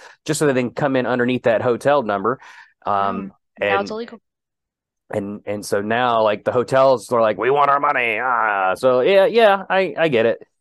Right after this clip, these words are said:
Speaker 2: Mm-hmm.
Speaker 1: Um,
Speaker 2: Well, and, like, the hotel prices are probably gonna go up because they don't have as much competition.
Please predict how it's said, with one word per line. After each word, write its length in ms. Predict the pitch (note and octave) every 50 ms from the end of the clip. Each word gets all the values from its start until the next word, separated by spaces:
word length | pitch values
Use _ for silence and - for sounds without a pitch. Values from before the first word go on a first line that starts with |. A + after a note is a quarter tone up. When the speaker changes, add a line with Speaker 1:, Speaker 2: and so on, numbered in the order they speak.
| _ _ G#3
Speaker 2:
Mm-hmm. 220 | - _ G#3+ G#3+
Speaker 1:
Um, 240 | - A#2 A2+ A2 - A3
Speaker 2:
Well, 200 | A3 A3+ A3 G3+
and, 120 | A3+ A#3
like, 220 | A3+ A3 G3+ G#3
the 80 | G#3+ G#3+
hotel 580 | G#3+ G#3+ G#3 - G#3 G#3+ B3 C4 C4 A#3+ G3+ -
prices 380 | - F#3+ F3+ F#3 - - F3
are 60 | F3
probably 200 | - F#3 E3+ F3
gonna 100 | F3 E3+
go 140 | F3 F3 D#3
up 220 | - - F3+ F3+ -
because 240 | - F#3+ - F#3 E3+
they 60 | E3+
don't 120 | E3 E3+ F3
have 100 | F3 E3
as 100 | D#3+ -
much 180 | D#3 D#3+ -
competition. 760 | - - D#3+ E3 - - - G#3+ - - E3+ D#3 E3+ F#3+ G#3